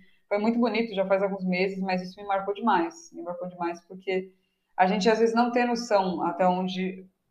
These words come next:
o nosso trabalho vai, né? Então, quando a gente tem um retorno assim, você fala, "Puxa vida, né? Então, eu vou continuar, né?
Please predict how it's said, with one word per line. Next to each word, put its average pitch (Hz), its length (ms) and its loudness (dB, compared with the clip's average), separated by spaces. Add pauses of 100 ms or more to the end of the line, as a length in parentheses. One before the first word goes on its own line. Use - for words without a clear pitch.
(220)
o 185 60 -12
nosso 180 260 -4
trabalho 180 480 2
vai, 170 260 4
né? 160 520 -12 (400)
Então, 160 260 -6
quando 185 160 0
a 190 80 2
gente 190 200 -6
tem 196 100 -2
um 190 60 0
retorno 185 420 0
assim, 175 680 -2
você - 100 -20
fala, 185 200 0
"Puxa 226 260 -2
vida, 165 300 -6
né? 165 180 -2
Então, 185 200 4
eu 196 40 4
vou 214 120 2
continuar, - 580 0
né? - 200 -8